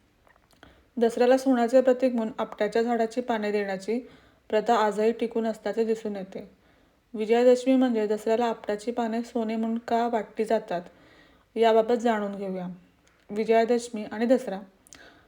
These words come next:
दसरा शब्दाची एक व्युत्पत्ती म्हणजे दशहरा अशी आहे. दश म्हणजे दहा आणि हरा म्हणजे हरले आहेत. दसऱ्याच्या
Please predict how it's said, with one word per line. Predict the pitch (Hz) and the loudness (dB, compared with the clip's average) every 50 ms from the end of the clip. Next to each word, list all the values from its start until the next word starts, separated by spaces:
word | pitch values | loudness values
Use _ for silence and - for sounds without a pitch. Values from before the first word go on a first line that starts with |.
| _ _ _ - | _ _ _ -6
दसरा | - 220 247 247 - - 254 254 | -2 0 0 0 2 0 0 2
शब्दाची | 262 262 226 220 254 254 247 254 269 | 2 2 4 4 4 4 2 2 2
एक | 269 247 240 233 240 | 4 4 4 2 0
व्युत्पत्ती | 220 233 233 233 233 - - - 208 202 196 - | 0 0 0 0 -2 -10 -12 -10 -10 -10 -10 -8
म्हणजे | 214 208 226 | -6 -4 -2
दशहरा | 226 233 226 220 220 - 226 226 214 190 180 - - - | 0 0 0 -2 -2 -2 -2 0 0 -2 -2 -6 -8 -12
अशी | 202 190 - - 220 | -14 -10 -6 -2 -2
आहे. | 220 196 185 180 - - _ _ _ _ _ _ _ _ _ _ - | -2 -2 -2 -8 -14 -18 _ _ _ _ _ _ _ _ _ _ -4
दश | 226 220 220 - | -2 -2 0 0
म्हणजे | 240 240 247 233 240 247 | 0 0 2 2 2 2
दहा | 247 233 208 190 196 190 190 | 2 0 -4 -4 -6 -10 -12
आणि | - - 190 208 214 | -10 -8 -8 -6 -6
हरा | 208 202 214 202 214 220 | -6 -4 -4 -2 -2 -2
म्हणजे | 214 220 214 208 233 | -2 -2 -2 -2 -2
हरले | 240 220 214 196 208 202 | -2 -2 -4 -4 -2 -2
आहेत. | 196 190 190 196 226 247 - _ _ _ _ - - - - - _ _ _ _ _ _ _ _ - - - _ _ _ _ - | -4 -4 -6 -8 -12 -14 -14 _ _ _ _ -20 -20 -20 -20 -20 _ _ _ _ _ _ _ _ -20 -20 -20 _ _ _ _ -2
दसऱ्याच्या | 277 254 247 247 247 - 254 247 247 247 - 233 220 | 4 6 6 6 6 6 4 4 4 4 2 0 -2